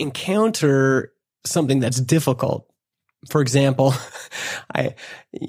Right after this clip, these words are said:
when I was thrashing about in the early days of Transistor, we haven't launched officially yet. We're at seven hundred and fifty dollars M R R,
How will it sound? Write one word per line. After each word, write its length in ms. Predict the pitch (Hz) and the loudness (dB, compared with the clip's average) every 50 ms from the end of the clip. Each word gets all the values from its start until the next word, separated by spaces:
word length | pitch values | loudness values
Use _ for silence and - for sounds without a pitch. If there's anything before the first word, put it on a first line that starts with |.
| - - - 147 - - - | -8 -4 -4 -4 -4 -2 0
when 140 | 139 151 147 | 2 2 4
I 60 | 147 | 4
was 140 | 143 131 - | 2 0 -2
thrashing 580 | - - 160 165 175 202 214 - - 180 151 | -6 -2 -2 0 2 2 0 0 2 2 2
about 480 | 135 127 127 123 123 120 120 120 117 - _ _ _ _ _ _ _ _ _ _ _ _ | 4 4 4 2 4 2 2 0 -4 -8 _ _ _ _ _ _ _ _ _ _ _ _
in 100 | - 143 | 0 0
the 80 | 139 - | 0 2
early 260 | - 147 151 151 147 | 2 2 4 4 4
days 220 | 135 139 139 131 127 | 4 4 4 4 2
of 80 | 127 | 0
Transistor, 600 | 123 - 135 127 123 120 123 123 113 - - 104 | 0 0 0 0 2 0 0 -2 -2 -2 -4 -2
we 120 | - 135 123 | 0 -2 0
haven't 400 | 123 151 156 165 165 160 - - | 0 0 0 0 0 -2 -4 -2
launched 440 | 143 135 135 135 135 123 - - - - | 0 2 4 4 2 0 -2 -8 -6 -8
officially 480 | 135 - - 139 131 - - 135 131 127 | -4 0 0 0 0 0 0 0 2 2
yet. 340 | 127 127 127 127 123 123 - _ _ _ _ _ | 4 4 2 0 -2 -4 -10 _ _ _ _ _
We're 100 | 139 135 | -2 -2
at 80 | 127 - | -2 -4
seven 320 | - - 156 147 143 135 | -2 0 2 4 4 4
hundred 220 | 131 139 131 135 127 | 4 4 2 2 2
and 100 | 123 123 | 0 -2
fifty 220 | - 143 - - 139 | -4 -6 -4 -4 -6
dollars 520 | - - 69 69 64 - 135 - - - - _ _ _ _ _ _ _ _ | -2 -2 -2 -2 -2 -4 -6 -8 -10 -12 -14 _ _ _ _ _ _ _ _
M 160 | 139 139 131 | 0 2 2
R 140 | 131 131 135 | 2 2 2
R, 360 | - - - - - 131 - | 0 0 0 0 -2 -4 -8